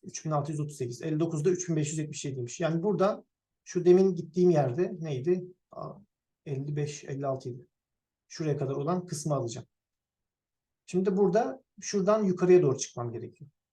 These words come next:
Excel'e ben bunu tekrar giriyorum. Şuraya kopyaladım. Yani bu doğrusu mu, yanlışı mı?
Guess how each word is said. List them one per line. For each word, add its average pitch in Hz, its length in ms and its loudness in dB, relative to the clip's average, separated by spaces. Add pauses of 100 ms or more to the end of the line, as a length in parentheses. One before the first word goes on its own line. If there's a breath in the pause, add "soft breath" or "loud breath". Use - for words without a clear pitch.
(200)
Excel'e 151 480 0
ben 185 260 -4
bunu 156 160 -4
tekrar 147 420 -6
giriyorum. 147 480 -6 (540)
Şuraya 147 260 -6
kopyaladım. 151 560 -6 (1800)
Yani 131 260 -16
bu 139 220 -12
doğrusu 131 380 -8
mu, 143 60 -4
yanlışı 127 360 -8
mı? 165 80 -14